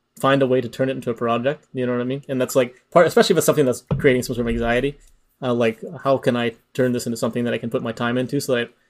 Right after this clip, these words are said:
my thinking, a, a part of it's just being, like, an efficiency hawk. If I'm gonna think about this, I should make it into something that's work.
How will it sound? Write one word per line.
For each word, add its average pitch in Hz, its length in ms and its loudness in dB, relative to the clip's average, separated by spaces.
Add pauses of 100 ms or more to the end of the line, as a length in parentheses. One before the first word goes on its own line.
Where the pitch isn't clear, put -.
(300)
my 131 260 4
thinking, 156 460 -2
a, 185 200 4
a 185 40 0
part 240 160 6
of 214 80 6
it's - 100 4
just 165 160 -4
being, 151 160 4
like, 127 160 2
an 131 80 2
efficiency 131 480 0
hawk. 113 240 -4
If - 720 -10
I'm 180 100 6
gonna 180 120 6
think 175 160 6
about 139 160 6
this, 131 140 2
I 123 120 0
should 127 240 -4
make 139 160 2
it 123 120 -4 (160)
into 131 280 -4
something 120 240 -2
that's 113 120 -6
work. 123 280 -10